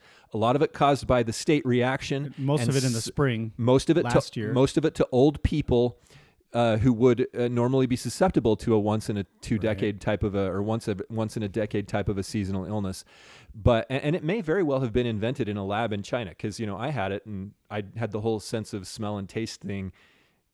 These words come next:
Speaker 1: for two months
Speaker 2: Which seems
Speaker 1: where
Speaker 2: to be the only
Speaker 1: it's
Speaker 2: sort
Speaker 1: like
Speaker 2: of outlying sy-, symptom.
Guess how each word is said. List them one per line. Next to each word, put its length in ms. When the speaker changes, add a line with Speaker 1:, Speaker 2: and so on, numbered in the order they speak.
Speaker 1:
for 240
two 180
months 240
Speaker 2:
Which 100
seems 240
Speaker 1:
where 80
Speaker 2:
to 60
be 120
the 180
only 580
Speaker 1:
it's 140
Speaker 2:
sort 120
Speaker 1:
like 100
Speaker 2:
of 140
outlying 640
sy-, 320
symptom. 640